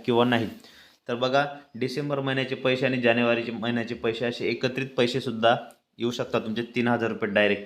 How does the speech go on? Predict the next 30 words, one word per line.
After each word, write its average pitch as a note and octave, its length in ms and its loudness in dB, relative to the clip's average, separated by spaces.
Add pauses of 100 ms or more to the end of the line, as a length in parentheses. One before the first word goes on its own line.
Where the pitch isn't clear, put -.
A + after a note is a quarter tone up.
(360)
त्यामुळे C3 320 -2 (560)
तुम्ही B2+ 160 -8
कोणत्याही B2 380 -4
प्रकारे A#2+ 360 -2 (320)
काळजी A2+ 260 -2
किंवा A#2 200 -4
चिंता A2+ 280 -4
करू A2 160 -4
नका. A2 160 -4
अजूनपर्यंत C3+ 520 0
बघा C3 320 2 (600)
ते B2+ 460 -4
एकवीसशे B2 400 -4
रुपये B2 240 4
आहेत, A2 160 0 (100)
ती B2+ 60 0
तरतूद B2 380 -2 (120)
फक्त - 180 -2
आश्वासन A#2+ 520 4
दिलेले A#2 240 2
आहेत, A#2 180 2
त्याची A#2+ 320 -6
तरतूद C3+ 240 -2
काही C3+ 200 0
करण्यात B2 340 0
आलेली A2+ 240 0
नाही A#2 160 -2
अजून, G2+ 200 -2 (400)
परंतु A#2 260 -4
आश्वासनांमुळे B2+ 840 0